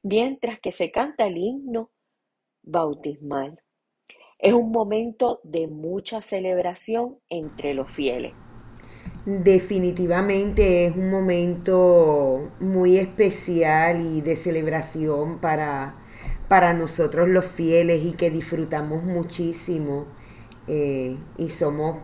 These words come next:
Speaker 2: muy felices siempre de, de, de tenerlos. Eh, Mirta, ¿en qué momento concluye la liturgia bautismal?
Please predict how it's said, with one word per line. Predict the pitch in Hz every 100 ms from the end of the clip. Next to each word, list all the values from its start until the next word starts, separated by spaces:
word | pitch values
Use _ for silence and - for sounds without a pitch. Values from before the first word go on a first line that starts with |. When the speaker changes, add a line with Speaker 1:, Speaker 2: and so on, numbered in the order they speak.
| - -
Speaker 2:
muy | 170 170 170
felices | 165 180 160 151 175 160
siempre | 175 160 151 165 160 147
de, | 143 135 127 127 -
de, | 151 143 135 127 - 139
de | 147
tenerlos. | 143 143 139 139 135 131 131 135 - - - - - -
Eh, | 196 190 185 185 185 185 185 185 190 -
Mirta, | 208 214 247 254 220 147 123 - - - - - -
¿en | 220 220
qué | 262
momento | 277 311 285 285 277 254 262
concluye | 254 233 220 220 220 220 214
la | 208 196 190
liturgia | 190 185 180 180 185 175
bautismal? | 165 156 143 160 147 - 151 131 120 113